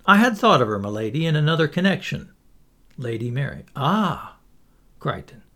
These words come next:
"But I believe she's quite the young person you require. Perhaps if you could see her, my lady." Lady Mary,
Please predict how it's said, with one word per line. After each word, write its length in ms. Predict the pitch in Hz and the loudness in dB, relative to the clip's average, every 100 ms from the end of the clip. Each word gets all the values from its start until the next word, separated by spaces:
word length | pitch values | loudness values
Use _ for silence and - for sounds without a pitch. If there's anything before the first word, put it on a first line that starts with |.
| _ _ | _ _
"But 100 | 185 | 2
I 120 | 202 | 2
believe 720 | 165 170 190 214 220 208 190 - | 4 2 2 2 0 -2 -10 -10
she's 320 | - 202 185 | -4 -2 -2
quite 320 | - 247 226 | -4 -4 -2
the 80 | 196 | 2
young 280 | 185 180 165 | 2 2 -2
person 380 | - 165 147 139 | -2 -2 0 0
you 140 | 135 | 0
require. 680 | 131 135 120 82 62 - - - - - | -2 -4 -4 -4 -8 -14 -20 -20 -20 -2
Perhaps 540 | - 175 233 233 - | 2 4 2 -2 -6
if 140 | 165 | -2
you 100 | 180 | -2
could 180 | 156 156 | -2 -2
see 220 | - 262 | 0 2
her, 100 | 214 | 2
my 120 | 107 82 | 0 -6
lady." 440 | 78 80 190 - _ _ _ _ _ _ | -12 -4 -4 -4 _ _ _ _ _ _
Lady 300 | 131 107 110 | -6 -6 -6
Mary, 420 | 120 123 71 69 | -6 -6 -8 -12